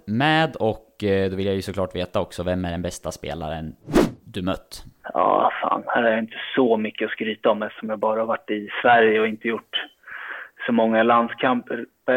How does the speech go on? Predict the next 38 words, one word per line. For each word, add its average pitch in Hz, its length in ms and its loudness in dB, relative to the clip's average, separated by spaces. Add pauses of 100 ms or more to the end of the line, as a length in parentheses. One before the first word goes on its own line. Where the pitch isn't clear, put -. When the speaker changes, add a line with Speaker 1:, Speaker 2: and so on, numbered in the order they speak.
(220)
Speaker 2:
i 120 220 -2
ungdomsåren 123 720 2
heller 139 300 4
och 131 100 -4
sådär. - 320 -2
Men 71 180 -6
om - 360 -10
vi 50 80 -8
ska - 260 -4 (280)
tänka - 960 -8 (540)
till... 117 600 -2 (400)
Jo, 196 160 8
men 214 120 8
jag, 214 280 4
det, 220 380 6 (240)
det 190 80 -4
kan 175 180 -4
jag... 143 240 2 (380)
Vi 156 120 -2
mötte 170 300 -2 (160)
A 190 360 8
I 170 60 2
K 202 440 0 (220)
tvåtusen 135 320 -10
arton 123 440 -2
och 143 60 -4
då 147 200 2
tyckte - 380 -8
jag 117 60 0
att - 120 -10
Kristoffer 113 480 -8
Olsson 123 540 6
var 107 360 4 (120)
överjävlig. 117 960 4 (200)
Det 123 100 -2
kommer 117 220 -2
jag 113 100 0
ihåg, 110 220 0